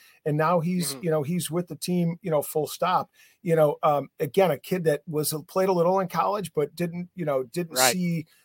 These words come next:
Speaker 1: that, that the, the draft, so to speak, in the typical way, you know, that leaves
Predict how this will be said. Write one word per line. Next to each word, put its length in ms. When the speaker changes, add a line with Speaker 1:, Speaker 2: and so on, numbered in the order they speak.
Speaker 1:
that, 260
that 200
the, 180
the 140
draft, 400
so 140
to 100
speak, 300
in 80
the 80
typical 400
way, 260
you 80
know, 160
that 260
leaves 360